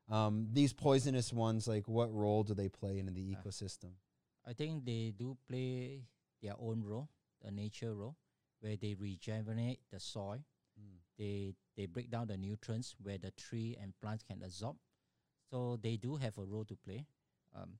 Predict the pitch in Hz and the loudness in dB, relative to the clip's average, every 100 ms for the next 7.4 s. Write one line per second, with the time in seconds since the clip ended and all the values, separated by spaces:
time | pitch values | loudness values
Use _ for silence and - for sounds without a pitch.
0 | _ 117 104 131 123 104 - 107 101 98 | _ -12 -4 -4 -2 -4 -4 -6 -4 -6
1 | 92 107 120 104 104 101 - 107 104 98 | -6 -4 -4 -6 -8 -8 -6 -6 -6 -6
2 | 101 95 127 _ _ _ _ _ 113 113 | -6 -6 -8 _ _ _ _ _ -6 -4
3 | 120 117 95 123 - 107 98 107 110 101 | -2 -2 -4 -8 -6 -6 -2 -2 -2 -4
4 | 95 123 - _ _ _ _ - 104 - | -6 -6 -10 _ _ _ _ -10 -8 -2
5 | 127 123 120 _ 110 104 101 113 117 - | -2 -2 -4 _ -12 -6 -4 -4 -6 -6
6 | 117 110 110 107 _ _ _ _ _ 104 | -4 -2 -4 -8 _ _ _ _ _ -16
7 | 92 101 110 107 | -10 -6 -4 -4